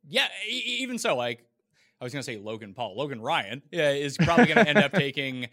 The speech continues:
Speaker 1: they might task him with Mark Andrews. I doubt that. It'll most likely be Willie Snead, but if you have Hollywood Brown on the outside, like, it only takes one with him, just like it does with
Speaker 2: It does
Speaker 1: Will.
Speaker 2: only take one.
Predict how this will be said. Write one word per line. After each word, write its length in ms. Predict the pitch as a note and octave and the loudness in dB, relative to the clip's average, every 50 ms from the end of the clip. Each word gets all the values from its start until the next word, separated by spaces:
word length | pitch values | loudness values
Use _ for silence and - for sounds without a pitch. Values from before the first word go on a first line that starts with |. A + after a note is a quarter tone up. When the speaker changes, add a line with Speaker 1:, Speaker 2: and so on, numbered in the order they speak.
| _ - - _ _ _ _ | _ -20 -20 _ _ _ _
Speaker 1:
they 160 | D3 D#3 E3 | -2 0 0
might 300 | D#3 D3+ D#3 F3 A#3 B3 | 2 4 4 4 4 2
task 340 | - E3 F3 F#3 G3+ G3+ - | 2 2 2 4 2 0 -4
him 60 | G#3+ | -6
with 160 | G3 F#3 - D#3 | -8 -8 -6 -4
Mark 260 | D3+ D#3+ D#3+ D#3 - A2 | -2 -2 -2 -4 -6 -8
Andrews. 460 | A#2+ C3 D3 D#3+ D#3 E3 F3 E3+ - | -6 -6 -6 -6 -8 -8 -8 -8 -8
I 120 | A2 A#2 | -10 -10
doubt 320 | A2 - B2 B2 C3+ C3 - | -6 -2 -2 -2 -2 -2 -2
that. 140 | C#3 C#3 | -2 -2
It'll 120 | C#3 C3 A#2 | -2 -4 -6
most 280 | A2+ A2+ B2 C3 B2+ | -6 -6 -6 -6 -6
likely 320 | B2 A2+ A#2+ A#2 B2+ B2+ A2+ | -8 -8 -8 -8 -8 -10 -10
be 280 | A2+ A#2 A2+ A2+ A#2+ | -12 -12 -10 -10 -10
Willie 340 | A#2 G#2+ A2+ A#2 A2+ A2+ G#2+ | -8 -8 -8 -8 -8 -8 -10
Snead, 400 | - - - A2 G#2+ A2+ B2+ C3 | -10 -12 -12 -12 -10 -10 -10 -10
but 80 | C3 C3 | -10 -12
if 100 | B2 - | -10 -8
you 80 | C#3 | -8
have 100 | D3 C#3+ | -8 -6
Hollywood 380 | C3 C3+ C3+ C3 C3 C3 B2+ G2 | -6 -6 -6 -6 -6 -8 -10 -10
Brown 280 | - G#2+ A2+ A#2 A#2+ A#2 | -10 -10 -8 -8 -8 -8
on 100 | A2+ A2 | -8 -8
the 120 | A2 G#2+ | -8 -8
outside, 520 | G#2+ G#2 F#2+ - - A2+ A2+ A2+ A2 G#2 | -8 -10 -12 -10 -8 -6 -4 -4 -4 -6
like, 240 | G#2 G#2 G2+ G2+ - | -8 -10 -12 -12 -12
it 100 | A#2+ B2+ | -10 -10
only 180 | C3 C#3 C#3 B2 | -8 -8 -8 -8
takes 220 | C3+ C3 A#2+ - | -8 -10 -10 -10
one 280 | B2 A#2+ G#2+ E2+ - _ _ _ _ _ _ _ - | -10 -10 -10 -12 -16 _ _ _ _ _ _ _ -14
with 160 | A#2 A2 - | -14 -12 -12
him, 200 | G#2 F#2 D2+ - _ - | -12 -14 -14 -16 _ -14
just 180 | - B2 A2+ | -12 -12 -10
like 100 | B2 A#2 | -8 -8
it 100 | A#2 A2+ | -8 -8
does 380 | - A#2+ A#2 G#2+ G2 F#2+ F2+ - | -6 -6 -6 -6 -8 -12 -16 -12
with 100 | - C3+ | -10 -8
Speaker 2:
It 40 | C3 | -4
does 200 | - D3 D3 C3 | -2 0 0 0
Speaker 1:
Will. 80 | C3+ B2+ | -2 -4
Speaker 2:
only 120 | B2 A#2 | -4 -6
take 240 | - B2+ A#2+ A#2 - | -6 -6 -8 -6 -6
one. 180 | A2 G#2 G2 | -8 -10 -10